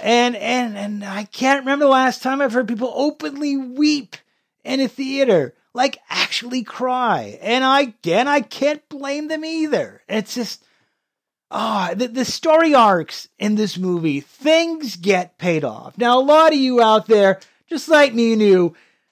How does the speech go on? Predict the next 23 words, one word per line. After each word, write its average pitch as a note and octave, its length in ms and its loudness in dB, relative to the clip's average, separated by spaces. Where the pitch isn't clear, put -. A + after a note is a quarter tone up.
you B3+ 100 -4
know, C4 320 4
in G#3 260 -4
this C#4 320 0
kind C4 340 -4
of C4 60 4
a B3+ 80 4
movie, G3+ 560 2
there E3+ 480 2
are F#3+ 100 6
consequences. C#3 1200 -4
There G3 440 0
are C4 120 4
things A3+ 460 0
that F3+ 140 0
are F3 40 -2
gonna E3 300 2
happen. D3+ 500 -2
And A#3+ 260 2
there C4 180 4
are, B3 160 4
and, A3+ 400 -4
and, A#3 500 0